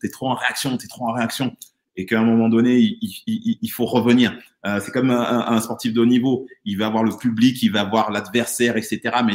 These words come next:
tu peux donner les raisons à qui tu veux. Tu perds ton match parce que t'es pas concentré sur l'essentiel. Aujourd'hui, t'es venu faire quelque chose, concentre-toi sur ce que t'es venu de faire. Parce que,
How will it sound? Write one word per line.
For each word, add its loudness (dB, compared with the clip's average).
tu -12
peux -4
donner 2
les 2
raisons 0
à 0
qui -12
tu -8
veux. 0
Tu -6
perds -6
ton -2
match -2
parce -12
que -2
t'es -6
pas -6
concentré -4
sur -2
l'essentiel. 0
Aujourd'hui, 2
t'es 2
venu 2
faire -2
quelque -2
chose, -2
concentre-toi 0
sur -4
ce -6
que -4
t'es -4
venu 2
de -2
faire. -2
Parce -6
que, 4